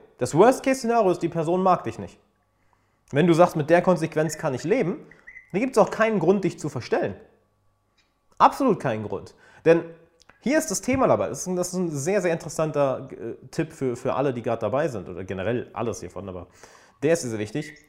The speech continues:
Denk die Gedanken zu Ende. Weil merkst du, was wir gerade einfach gemacht haben?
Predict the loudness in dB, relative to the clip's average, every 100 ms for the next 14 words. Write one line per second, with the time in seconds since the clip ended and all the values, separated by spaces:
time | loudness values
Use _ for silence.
0 | _ _ 2 2 2 -2 0 0 0 -4
1 | -4 -2 -2 -4 -8 _ _ _ _ _
2 | _ 0 2 2 0 -4 -2 0 0 -2
3 | -4 -2 -2 0 0 0 -2